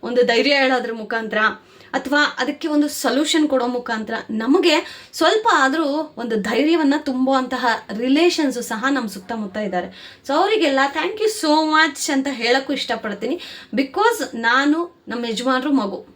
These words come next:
ನಾವು ಮೂರೇ ಜನ ಇದ್ದೀವಿ. ನಾವ್ ಏನೇ ಡಿಸಿಷನ್ ತಗೊಂಡ್ರು ಅದು ನಮ್ಮ ಇಷ್ಟ, but ನಾವ್ ಹಂಗ್ ಮಾಡೋದಿಲ್ಲ. ನಮಗೆ ಅಂತ ದೊಡ್ಡೋರು ಇದ್ದಾರೆ, ದೊಡ್ಡೋರನ್ನ ಕೇಳ್ತೀವಿ. ಅವರು ಎಸ್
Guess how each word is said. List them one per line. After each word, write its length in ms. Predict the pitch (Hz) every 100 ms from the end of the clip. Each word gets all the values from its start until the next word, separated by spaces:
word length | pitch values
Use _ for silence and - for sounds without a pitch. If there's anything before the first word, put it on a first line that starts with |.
| -
ನಾವು 140 | 285
ಮೂರೇ 260 | 240 233 285
ಜನ 160 | 269 226
ಇದ್ದೀವಿ. 400 | 196 185 202 - - - 226
ನಾವ್ 140 | 240
ಏನೇ 320 | 269 311 370
ಡಿಸಿಷನ್ 440 | 349 339 294 339 311
ತಗೊಂಡ್ರು 380 | 269 277 330
ಅದು 200 | 427 311
ನಮ್ಮ 320 | 359 262 269 285
ಇಷ್ಟ, 220 | - 240 - _ -
but 200 | 214 247
ನಾವ್ 160 | 269 226
ಹಂಗ್ 240 | 202 214
ಮಾಡೋದಿಲ್ಲ. 540 | 202 202 214 185 185 185 - - - - -
ನಮಗೆ 340 | 208 214 262
ಅಂತ 200 | 277 269 269
ದೊಡ್ಡೋರು 300 | 208 185 226
ಇದ್ದಾರೆ, 580 | 247 247 294 277 - _ _ - - 220
ದೊಡ್ಡೋರನ್ನ 480 | 190 208 190 196
ಕೇಳ್ತೀವಿ. 680 | 214 233 247 277 285 294 349 - - - -
ಅವರು 520 | 202 214 220 - - -
ಎಸ್ 240 | 330 -